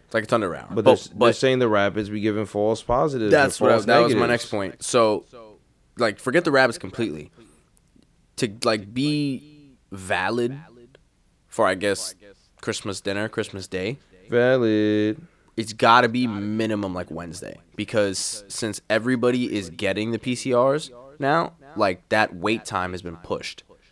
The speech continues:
Speaker 1: Like, usually it was like, they got it streamlined now already, right?
Speaker 2: Yeah.
Speaker 1: P C R, twenty-four to forty-eight hours, forty-eight hours max.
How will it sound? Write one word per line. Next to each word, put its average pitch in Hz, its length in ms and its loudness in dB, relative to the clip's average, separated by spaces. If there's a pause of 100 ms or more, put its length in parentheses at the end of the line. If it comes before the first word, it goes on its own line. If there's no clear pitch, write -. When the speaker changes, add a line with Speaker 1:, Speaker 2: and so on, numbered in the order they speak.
(240)
Speaker 1:
Like, 101 160 -2
usually 165 380 4
it 117 40 6
was 104 140 0
like, 90 260 0 (300)
they 120 80 4
got 110 160 6
it 90 80 -2
streamlined 87 540 -4
now 76 160 -10
already, 58 240 -14
right? 104 260 -2 (240)
Speaker 2:
Yeah. 95 280 -4 (240)
Speaker 1:
P 135 100 0
C 127 180 2
R, 104 320 6 (240)
twenty-four 127 400 2
to 107 60 0
forty-eight 95 320 -2
hours, 80 160 -6
forty-eight 110 320 2
hours 90 160 0
max. 90 480 -8